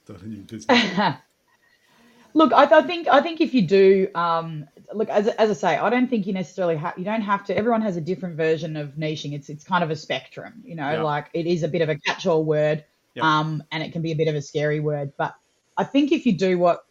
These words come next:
Speaker 2: Andrew said and, and look for clients that you can get results for,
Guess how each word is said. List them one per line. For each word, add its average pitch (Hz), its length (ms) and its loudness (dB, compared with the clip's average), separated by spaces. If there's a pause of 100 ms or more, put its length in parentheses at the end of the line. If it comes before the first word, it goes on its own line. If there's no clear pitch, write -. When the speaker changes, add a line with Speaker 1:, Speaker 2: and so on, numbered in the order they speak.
(120)
Speaker 2:
Andrew 160 320 -2
said 135 400 -6 (100)
and, 151 320 -8
and 143 320 -6 (120)
look 175 220 -4
for - 120 -10
clients 156 520 -2
that 147 220 -4
you 147 80 -8
can 151 160 -8
get 190 180 0
results 160 460 -2
for, 190 440 -2